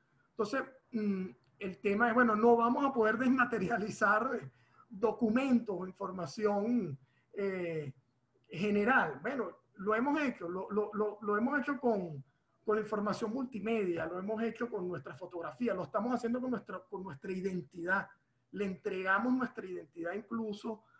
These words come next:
a, a empresas privadas que hacen un uso también bastante, eh, de repente, un poco irresponsable de nuestra información. Ah, pensemos en Facebook, en Google, en Microsoft, etcétera, ¿no?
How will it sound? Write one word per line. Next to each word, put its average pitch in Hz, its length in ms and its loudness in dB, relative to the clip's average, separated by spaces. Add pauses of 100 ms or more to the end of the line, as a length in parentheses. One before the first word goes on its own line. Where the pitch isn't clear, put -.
(200)
a, 160 500 0
a 175 120 0
empresas 185 540 -2
privadas 185 600 0
que 160 140 -8
hacen 208 240 -4
un 208 160 -2
uso 196 320 -4
también 165 360 -8
bastante, 175 880 -6 (440)
eh, 139 520 -6
de 151 60 -10
repente, 156 1000 -8
un - 120 -14
poco 165 500 -8
irresponsable 175 800 -4
de 208 100 -2
nuestra 185 220 -6
información. 160 580 -2 (120)
Ah, 160 160 -10 (320)
pensemos 180 460 -6
en 147 120 -10
Facebook, 151 460 -6
en 143 140 -10
Google, 156 500 -4
en 156 100 -18
Microsoft, 165 520 -10
etcétera, 139 500 -16
¿no? 196 120 -14